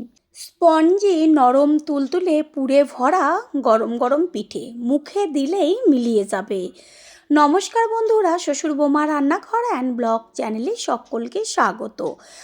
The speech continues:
তাহলে কি করে তৈরি করব, সেটাই দেখে নেওয়া যাক। এই রেসিপিটা যেহেতু সুজি দিয়ে করব, সেই কারণে আমি এইখানে দুইশো গ্রাম সুজি নিয়েছি।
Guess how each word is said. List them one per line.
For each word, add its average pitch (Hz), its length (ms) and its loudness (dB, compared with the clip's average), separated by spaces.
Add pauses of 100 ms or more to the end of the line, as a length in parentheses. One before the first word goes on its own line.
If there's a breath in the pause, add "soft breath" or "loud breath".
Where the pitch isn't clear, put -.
(140 loud breath)
তাহলে 392 440 2
কি 311 180 -4
করে 277 300 2
তৈরি 262 340 -2
করব, 427 320 -2 (100)
সেটাই 285 520 -2 (140)
দেখে 233 260 0
নেওয়া 220 280 -2
যাক। 220 380 -4 (1300 soft breath)
এই 302 100 0
রেসিপিটা 359 640 -2
যেহেতু 320 340 -2
সুজি 311 360 -2
দিয়ে 359 200 0
করব, 381 300 -2 (100)
সেই 311 320 -2
কারণে 320 440 -2 (140)
আমি 285 300 2
এইখানে 262 400 -2 (140)
দুইশো 277 360 -2
গ্রাম 277 260 -2 (100)
সুজি 254 380 -2
নিয়েছি। 214 580 -4